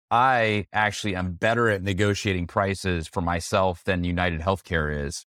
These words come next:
And they're the seventh largest company on the planet in terms of revenue. So we have a, an, a principal agency problem,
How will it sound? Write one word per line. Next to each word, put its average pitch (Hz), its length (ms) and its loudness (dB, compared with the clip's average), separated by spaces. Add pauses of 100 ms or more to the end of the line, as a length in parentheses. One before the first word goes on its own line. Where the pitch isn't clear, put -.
And 92 160 -2
they're 92 200 2
the 80 360 0 (320)
seventh 101 460 -2
largest 92 640 0
company 87 440 -2
on 87 120 -2
the 78 80 -4
planet 98 560 -2 (120)
in 85 120 -8
terms 82 260 -4
of 78 80 -8
revenue. 87 440 -2 (100)
So 101 360 0
we 113 120 -2
have 127 140 2
a, 92 200 2
an, 104 220 -4
a 107 80 -2
principal 160 420 0
agency 127 380 0
problem, 123 560 2